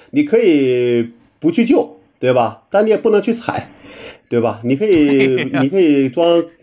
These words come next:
Speaker 1: 对，你可以装看，装看不到，但你去踩一脚，
Speaker 2: 对。
Speaker 1: 这，这怎么算？我倒觉得说，有赞如果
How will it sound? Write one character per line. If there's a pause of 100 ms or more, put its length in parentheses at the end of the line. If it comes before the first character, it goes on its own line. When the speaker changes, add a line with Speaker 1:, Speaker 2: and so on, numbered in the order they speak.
(220)
Speaker 1:
对，
你
可
以
装
看，
装
看
不
到， (540)
但
你
去
踩
一
脚，
Speaker 2:
对。
Speaker 1:
这，
这
怎
么
算？
我
倒
觉
得
说，
有
赞
如
果